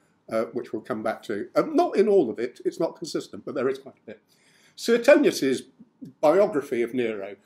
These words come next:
is a lot more nuanced than Tacitus's picture, or let alone Dio's. He says, uh,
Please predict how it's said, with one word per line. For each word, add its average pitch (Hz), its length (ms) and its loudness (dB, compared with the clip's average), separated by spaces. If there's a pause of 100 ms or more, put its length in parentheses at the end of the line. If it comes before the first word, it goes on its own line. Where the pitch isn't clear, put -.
(320)
is 196 360 4 (100)
a 160 100 4
lot 233 420 0
more 165 480 8
nuanced 175 680 6
than 127 160 0
Tacitus's 127 680 0
picture, 139 400 -4
or 110 200 -4
let 135 200 -2
alone 110 260 -8
Dio's. 143 500 0 (540)
He 247 280 2
says, 151 500 0
uh, 160 240 2